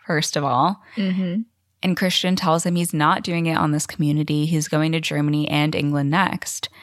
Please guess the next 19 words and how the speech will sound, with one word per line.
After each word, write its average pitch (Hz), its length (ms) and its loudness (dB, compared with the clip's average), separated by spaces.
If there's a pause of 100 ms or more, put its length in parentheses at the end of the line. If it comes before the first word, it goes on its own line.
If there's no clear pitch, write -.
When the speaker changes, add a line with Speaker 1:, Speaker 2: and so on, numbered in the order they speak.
(680)
Speaker 1:
And 170 160 2
Josh 170 360 2
tells 160 260 -2
him 156 460 0 (400)
he 170 260 -2
knew 180 160 2
he 208 120 2
was 190 120 -2
going 165 220 0
to 156 100 2
do 160 160 0
this. - 560 0
And 170 100 0
Christian's - 380 -4
like, - 180 -4
"No, 147 220 0
I - 100 -2
didn't." - 540 -2 (840)
<laughs> 233 40 2